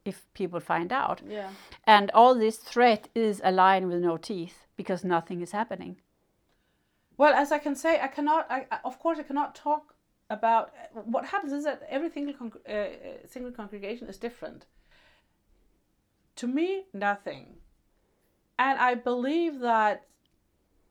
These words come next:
Speaker 2: the point is you have, you have to be steady too. If, if, if someone asks me, uh, "Do you have contact with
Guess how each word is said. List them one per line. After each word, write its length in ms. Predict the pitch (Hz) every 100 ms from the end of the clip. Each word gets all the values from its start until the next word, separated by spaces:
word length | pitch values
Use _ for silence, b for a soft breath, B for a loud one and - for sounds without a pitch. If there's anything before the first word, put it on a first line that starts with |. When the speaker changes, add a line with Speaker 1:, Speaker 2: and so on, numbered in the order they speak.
| _ _ _ _ _ - - _ _ - B B B _ _ _ _ _ _ _ _ _ _ _ _ _ _
Speaker 2:
the 80 | 240
point 240 | 381 415
is 120 | 349 294
you 120 | 269
have, 240 | 330 277
you 120 | 240
have 220 | 240 302 311
to 100 | 262
be 100 | 226
steady 360 | - 285 226
too. 320 | 175 180 170 170
If, 140 | 202
if, 200 | 233 202
if 100 | 214
someone 300 | - 302 392 311
asks 380 | 285 - - -
me, 180 | 190 170 160 -
uh, 260 | 185 175 175 - -
"Do 100 | 233
you 200 | 240 415 339
have 200 | 285 269
contact 480 | - 269 277 277 247
with 260 | 233 214